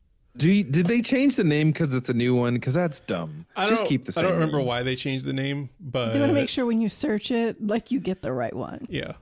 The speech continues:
Speaker 2: I mean, this whole
Speaker 1: Because no one's
Speaker 2: franchise
Speaker 1: searching,
Speaker 2: is
Speaker 1: also,
Speaker 2: really
Speaker 1: no one's
Speaker 2: based off
Speaker 1: searching up Kong.
Speaker 2: off of Godzilla. <laughs>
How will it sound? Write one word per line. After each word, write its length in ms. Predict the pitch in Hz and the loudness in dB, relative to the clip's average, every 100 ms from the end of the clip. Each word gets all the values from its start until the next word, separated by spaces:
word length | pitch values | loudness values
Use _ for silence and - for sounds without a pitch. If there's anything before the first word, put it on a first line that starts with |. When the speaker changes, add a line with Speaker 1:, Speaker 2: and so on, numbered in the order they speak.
| _ - | _ -6
Speaker 2:
I 40 | 170 | 0
mean, 220 | 190 170 | 0 0
this 140 | 196 - | -2 0
whole 100 | 214 | 0
Speaker 1:
Because 140 | 127 | 2
no 140 | 143 | 2
one's 100 | 151 | 4
Speaker 2:
franchise 220 | 147 135 123 | 2 2 2
Speaker 1:
searching, 360 | 135 135 120 | 0 0 -2
Speaker 2:
is 60 | 131 | 0
Speaker 1:
also, 220 | 123 123 | 0 2
Speaker 2:
really 140 | 143 | 4
Speaker 1:
no 100 | 135 | 4
one's 180 | 147 127 | 4 2
Speaker 2:
based 40 | 147 | 2
off 60 | 120 | 0
Speaker 1:
searching 140 | 113 | -2
up 100 | 101 | -4
Kong. 360 | - 110 95 82 87 _ - | -4 -4 -4 -6 -14 _ -10
Speaker 2:
off 180 | 143 113 | -6 -4
of 120 | 110 | -4
Godzilla. 500 | 113 107 107 - | -4 -2 -2 -2
<laughs> 40 | - | -6